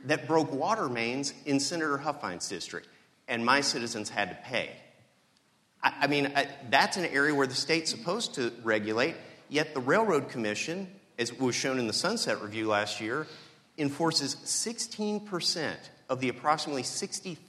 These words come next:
thousand violations of Texas law committed by drillers every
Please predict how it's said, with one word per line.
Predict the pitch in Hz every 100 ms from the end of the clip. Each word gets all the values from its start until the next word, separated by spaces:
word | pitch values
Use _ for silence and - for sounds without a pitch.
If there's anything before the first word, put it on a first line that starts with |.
| -
thousand | 143 170 170 180 170
violations | 143 143 156 143 143 139 104 101
of | 98
Texas | 143 135 - 117 139
law | 143
committed | 135 - 120 135 175 147
by | 151
drillers | 147 170 175 113 110 -
every | 135 135 147 156